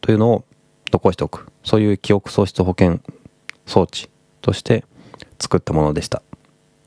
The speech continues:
こうやってアウトプットをすることによって、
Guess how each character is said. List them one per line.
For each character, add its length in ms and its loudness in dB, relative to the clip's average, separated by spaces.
こ 100 2
う 40 4
や 40 0
っ 20 -8
て 140 0
ア 80 0
ウ 80 0
ト 100 2
プ 120 0
ッ 20 2
ト 120 -2
を 20 2
す 100 -10
る 80 2
こ 120 -2
と 120 -10
に 60 2
よ 80 2
っ 20 -12
て、 400 -2